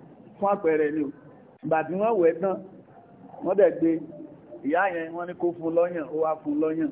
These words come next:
mo sọ mò ń lọ. Ẹnìkan ní, "Ẹhẹ́n, embryology ò yé bí mi."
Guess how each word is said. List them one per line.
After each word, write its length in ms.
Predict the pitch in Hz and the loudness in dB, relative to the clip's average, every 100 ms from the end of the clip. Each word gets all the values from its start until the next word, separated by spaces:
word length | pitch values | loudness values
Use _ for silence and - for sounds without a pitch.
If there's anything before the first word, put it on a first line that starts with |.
| - | -6
mo 140 | 147 | -10
sọ 160 | 147 165 | 0 0
mò 180 | 160 139 | 0 -4
ń 80 | 147 | -4
lọ. 140 | 139 135 - | -4 -6 -12
Ẹnìkan 400 | - 190 170 185 | -2 0 2 0
ní, 100 | 202 | 2
"Ẹhẹ́n, 240 | 190 190 190 190 - | -2 -2 -4 -8 -4
embryology 840 | 180 190 185 190 226 220 226 - | -2 0 2 6 6 6 2 2
ò 120 | 226 190 | 2 2
yé 200 | - 339 | 2 2
bí 160 | 403 302 | 4 2
mi." 160 | - | 2